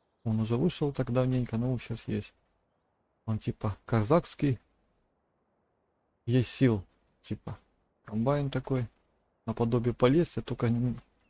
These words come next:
казахская, наверное. Ребят, казахская или казахстанская. Вот такой на вид он мощно выглядит, комбайн. Давайте мы сейчас залезем, такой же самый. Есть комбайны, и уже конвертнутый, и в девятнадцатой фирме есть.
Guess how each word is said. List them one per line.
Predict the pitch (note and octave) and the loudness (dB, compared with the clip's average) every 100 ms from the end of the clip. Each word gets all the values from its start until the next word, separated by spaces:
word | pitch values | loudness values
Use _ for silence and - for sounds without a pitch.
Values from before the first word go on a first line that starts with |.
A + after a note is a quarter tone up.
| _ _ _ | _ _ _
казахская, | - B2 A#2+ A2 - - - | -2 0 0 -2 -6 -6 -6
наверное. | G#2 G#2+ G#2 G#2+ _ _ | -6 -6 -8 -14 _ _
Ребят, | - G#2+ G#2 - _ _ - | -10 -8 -8 -14 _ _ -8
казахская | G#2+ C3+ D#3 - - A#2 | -4 -2 -4 -6 -8 -6
или | A#2+ | -4
казахстанская. | A2+ A2+ - - C#3 - - A2 _ _ _ _ _ - | -4 -6 -6 -2 -2 -2 -4 -6 _ _ _ _ _ -10
Вот | G#2+ | -6
такой | A2+ - A2 | -6 -4 -2
на | G#2+ A2 | 0 0
вид | A2+ A2+ | -2 -4
он | G#2+ | -2
мощно | G#2+ C3+ D3 D3+ | 0 0 0 -2
выглядит, | C#3+ C#3+ C#3+ C#3 C#3 | -2 -2 -2 -2 -4
комбайн. | - C3+ C3+ C3+ B2+ A#2+ - _ _ _ _ _ - | -2 -2 2 0 0 -4 -10 _ _ _ _ _ -4
Давайте | A2+ G#2+ | -4 -2
мы | A2 | -4
сейчас | G#2 A2+ | -2 -4
залезем, | A2 A2+ B2+ A2 | 0 0 0 -2
такой | A#2 - | -4 -2
же | A#2 | -2
самый. | A2+ A#2+ G#2+ G#2+ - _ _ _ _ _ _ _ | 0 -2 -2 -4 -12 _ _ _ _ _ _ _
Есть | A#2 - | -4 0
комбайны, | A#2 A2+ A2+ G#2 - _ _ | 2 4 2 0 -6 _ _
и | A#2 | -2
уже | A2+ G#2+ | 0 0
конвертнутый, | G#2+ A2 A2 A2+ _ A#2 A2+ - A2 G#2 _ _ | 0 0 2 -2 _ 0 0 -2 -6 -6 _ _
и | A2 G#2 | -4 -4
в | G#2 | -2
девятнадцатой | A2+ A2 C#3 E3+ - D3 | 0 0 0 0 0 -4
фирме | - C#3+ C3+ C3 | 2 2 2 0
есть. | B2+ A#2+ - | -2 -4 -10